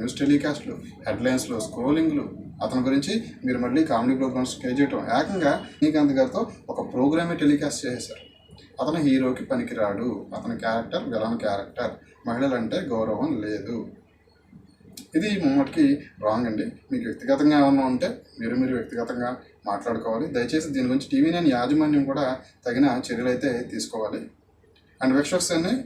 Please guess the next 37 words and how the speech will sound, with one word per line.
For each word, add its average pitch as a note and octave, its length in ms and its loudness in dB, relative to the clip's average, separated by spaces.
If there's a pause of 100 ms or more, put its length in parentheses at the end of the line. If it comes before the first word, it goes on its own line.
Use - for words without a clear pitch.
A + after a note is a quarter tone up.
(240)
అందరూ B2 260 0
కూడా C#3 180 0
సపోర్ట్ C3 320 -2
చేస్తారు, A#2 360 -4 (100)
ఎందుకంటే B2+ 340 -2 (140)
అతను - 180 -6 (520)
చాలా C3+ 280 6
హుందాగా F3 440 2
వ్యవహరించి C3 540 2
వయసులో A#2+ 380 -2
చిన్నవాడైనా B2 600 4
కూడా - 140 -2 (100)
ఎటువంటి B2+ 360 -2
ఆవేశానికి A#2 560 -6
పోకుండా A#2 380 -2 (420)
అక్కడి A#2+ 220 -4
నుంచి A#2 200 -4 (280)
హుందాగా A2+ 320 -2 (340)
బయటకు A2 280 -2
వచ్చాడు. - 280 -10 (480)
కేవలం D3+ 300 6
ఈ C#3 80 6
ఒక్క C3 240 -4
కారణం C3 320 2
చేత A#2 140 -4 (100)
యశ్వక్ - 320 -6
సేన్ని A#2 220 -4 (340)
సపోర్ట్ B2 340 -2
చేస్తున్నాం. A2 320 -2 (100)
And B2+ 160 2
అతను F3 300 0
వాడిన C#3 240 6 (180)
ఎఫ్ - 200 -4
అనే D#3+ 200 4
పదం A#2+ 240 0
అయితే - 240 -10
ముమ్మాటికి A2 460 -6